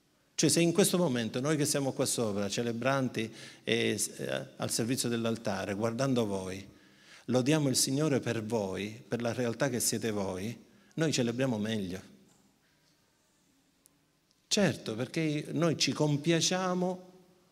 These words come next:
di quello che ci dà il Signore, del posto, del tempo, dei fratelli che ci sono. E quindi gustiamo la vita dal punto di vista del regalo di Dio. Ma se una persona invece va a criticare tutte cose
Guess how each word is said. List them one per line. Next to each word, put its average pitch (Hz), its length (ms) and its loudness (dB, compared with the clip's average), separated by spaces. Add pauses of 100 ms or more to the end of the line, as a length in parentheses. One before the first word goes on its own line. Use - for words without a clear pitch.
(340)
di 139 160 4
quello 175 460 4
che 165 160 0
ci - 120 2
dà 131 160 0
il 123 120 0
Signore, 101 540 -2
del 123 180 -2
posto, 190 800 0
del 110 260 -4
tempo, 170 800 -2
dei 113 220 -2
fratelli 113 400 -2
che 107 120 -2
ci 101 160 -4
sono. 92 380 -6 (1200)
E 135 140 -2
quindi 147 320 2
gustiamo 143 580 2
la 139 140 2
vita 190 340 0
dal 131 160 0
punto 170 240 0
di 208 120 -4
vista 214 340 -2
del 170 260 0
regalo 185 400 0
di 104 240 -2
Dio. 90 420 -10 (840)
Ma 139 60 4
se 190 100 8
una 202 220 8
persona 147 420 4
invece 139 360 2
va 135 100 4
a 139 60 2
criticare 151 420 2
tutte 139 260 2
cose 95 460 -4